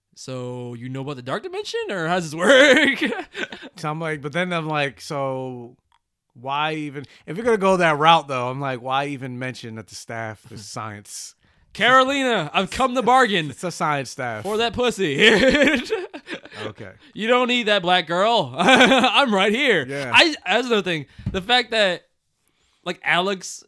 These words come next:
Speaker 1: was trying to get with Nico, and then Car-, she ended up with Carolina, and now the same thing's happening. <laughs>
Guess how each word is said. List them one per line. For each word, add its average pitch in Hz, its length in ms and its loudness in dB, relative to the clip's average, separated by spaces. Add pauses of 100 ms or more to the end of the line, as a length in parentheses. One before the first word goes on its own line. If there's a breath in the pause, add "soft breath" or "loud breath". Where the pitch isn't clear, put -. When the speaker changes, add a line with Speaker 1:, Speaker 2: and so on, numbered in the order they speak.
Speaker 1:
was 185 140 -8
trying 202 160 -2
to 190 80 -2
get 196 140 -6
with 185 100 -6
Nico, 202 680 -6
and 151 140 -8
then 151 80 -8
Car-, 165 180 -12 (140)
she 180 200 -10
ended 165 120 -8
up 160 80 -10
with 147 80 -16
Carolina, 156 640 -8 (380)
and 143 100 -8
now 156 220 -4
the - 160 -16
same 175 300 -4
thing's 156 140 -4
happening. 165 560 -2
<laughs> - 60 -2